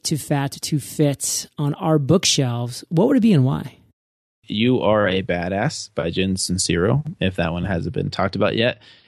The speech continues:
Speaker 2: It's a great book for almost any individual to realize their self-worth and realize that they are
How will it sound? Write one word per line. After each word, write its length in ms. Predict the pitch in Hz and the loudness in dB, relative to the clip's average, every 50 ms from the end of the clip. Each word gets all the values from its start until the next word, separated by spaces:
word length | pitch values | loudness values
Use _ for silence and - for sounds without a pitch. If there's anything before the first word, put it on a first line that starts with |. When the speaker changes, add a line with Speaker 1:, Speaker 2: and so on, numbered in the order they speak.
| _ - | _ 0
Speaker 2:
It's 180 | 110 117 113 | 0 2 2
a 100 | 117 113 | 2 2
great 260 | 101 123 123 127 120 | 2 2 2 2 2
book 120 | - 113 107 | 0 0 0
for 140 | - 120 104 | 0 0 0
almost 240 | 107 107 110 107 - _ _ - | 0 -2 -4 -8 -10 _ _ -2
any 240 | 127 139 143 139 | 2 2 4 4
individual 640 | 135 127 117 92 101 101 95 107 98 98 95 92 - _ _ _ _ - | 4 2 0 0 -2 -4 -4 -4 -4 -2 -4 -4 -6 _ _ _ _ -16
to 140 | - - 104 | -10 -8 -4
realize 640 | 101 107 117 120 113 107 95 92 92 95 95 92 | 0 2 2 4 4 2 2 0 0 -2 -4 -6
their 160 | - - 92 | -6 -4 -4
self-worth 560 | 87 - - - 98 95 - - - 90 95 - | -4 -2 -2 -2 -2 -2 -2 -4 -6 -6 -6 -6
and 160 | 80 78 - | -10 -8 -4
realize 320 | 95 107 101 95 92 92 | -2 0 2 2 0 0
that 160 | - 92 92 | -2 -2 -2
they 120 | - 95 90 | -2 -2 -2
are 420 | 85 85 90 90 87 85 - - | -2 -2 -2 -4 -4 -6 -10 -12